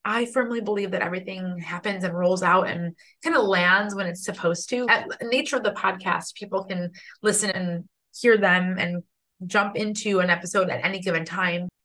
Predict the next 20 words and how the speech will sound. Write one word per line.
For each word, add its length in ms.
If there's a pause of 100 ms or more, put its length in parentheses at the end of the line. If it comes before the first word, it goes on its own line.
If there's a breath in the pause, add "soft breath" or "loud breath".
It 140
could 160
be 160
two 200
minutes 320
after 300
I 80
post 320
it, 200
two 360
weeks, 340
two 160
months, 380
and 260 (100)
who 180
knows, 320
even 320
two 420 (180)
years. 560
But 440